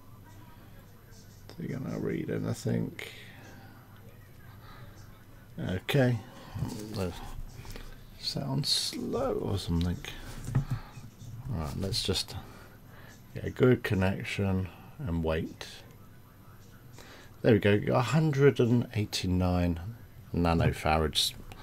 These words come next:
I do know you're not meant to measure these in circuit, but we're just, we are going to do that in a minute. This one here, two hundred nanofarads. There's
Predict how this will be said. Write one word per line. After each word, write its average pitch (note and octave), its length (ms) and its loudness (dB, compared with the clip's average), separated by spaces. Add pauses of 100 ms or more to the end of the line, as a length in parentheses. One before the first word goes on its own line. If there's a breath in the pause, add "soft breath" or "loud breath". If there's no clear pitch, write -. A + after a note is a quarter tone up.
(720 loud breath)
I G#2 160 10
do B2+ 340 12
know A2 220 12
you're G#2 280 8
not A#2 140 8
meant A#2+ 180 10
to G#2 80 6
measure F#2+ 360 8
these F2+ 400 4 (320)
in F#2+ 160 2
circuit, G2+ 500 6
but - 140 4
we're C3+ 140 10
just, - 280 0 (240)
we A2+ 180 6
are G#2+ 280 12
going F#2+ 300 8
to F#2 200 4 (720 loud breath)
do F2+ 180 4
that E2+ 300 6
in F2 140 2
a E2 40 2
minute. E2 340 0 (1800 loud breath)
This C3 260 2
one G#2 180 8
here, G#2+ 380 8 (1900 loud breath)
two - 220 10
hundred A#2 260 12
nanofarads. E2+ 720 6
There's F#3 880 6